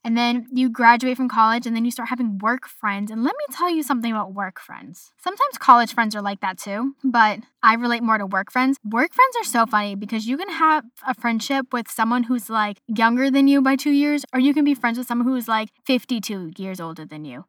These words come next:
Like, it's just so funny. There's, like, no in between, really. I mean, there is an in between, but you know what I mean? Like, you can be friends with, like, a twenty-year-old, or you can be friends with, like, a seventy-year-old. And I find that so funny. Like, work friends are so funny.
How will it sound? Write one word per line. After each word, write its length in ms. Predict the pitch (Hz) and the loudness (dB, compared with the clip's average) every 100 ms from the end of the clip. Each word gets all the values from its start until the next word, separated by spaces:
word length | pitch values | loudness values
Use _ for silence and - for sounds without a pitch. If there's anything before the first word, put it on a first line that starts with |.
| - | -6
Like, 140 | 240 | -2
it's 100 | 269 | 0
just 220 | 311 294 | 0 0
so 200 | 269 262 | 4 4
funny. 320 | 277 254 247 202 | 6 4 4 0
There's, 220 | 208 233 | -4 -2
like, 140 | 240 | 2
no 320 | 247 240 247 196 220 - | 2 2 0 -4 -16 0
in 140 | 247 | 2
between, 340 | 240 - 220 190 | 2 0 -4 -4
really. 300 | 156 165 - | -12 -20 -8
I 80 | 226 | -2
mean, 140 | 247 | 0
there 160 | 254 220 | 0 -4
is 100 | 214 | -10
an 80 | 185 | -10
in 80 | |
between, 260 | 180 175 175 | -12 -12 -10
but 60 | 208 | -6
you 60 | |
know 80 | 254 | -2
what 80 | 262 | 0
I 60 | |
mean? 180 | 254 254 | 2 0
Like, 160 | 220 202 _ _ _ _ | -2 -8 _ _ _ _
you 120 | 233 254 | -4 2
can 100 | 277 | 4
be 80 | |
friends 320 | 254 240 247 240 | 4 4 2 0
with, 140 | 233 226 | -4 -4
like, 180 | 202 196 | -6 -6
a 60 | 220 | -4
twenty-year-old, 600 | 247 277 269 226 208 214 | 4 4 4 4 4 4
or 140 | 220 | -2
you 100 | 226 | -4
can 80 | 220 | -2
be 120 | 233 | -2
friends 240 | 220 220 214 | 0 -2 -2
with, 120 | 208 | -4
like, 200 | 214 214 - | -6 -6 -8
a 60 | 233 | -2
seventy-year-old. 720 | 262 247 214 185 151 - - - | 2 2 0 -8 -14 -16 -12 0
And 80 | 240 | 0
I 60 | |
find 180 | 254 285 | 2 0
that 140 | 262 | 0
so 160 | - 214 | -2 -2
funny. 340 | 208 180 185 - - | -2 -6 -10 -18 -8
Like, 140 | 233 | -6
work 280 | 208 233 - | 0 -2 0
friends 180 | 349 320 | -4 -2
are 80 | 240 | -4
so 180 | 214 | -6
funny. 280 | 196 175 127 | -6 -8 -8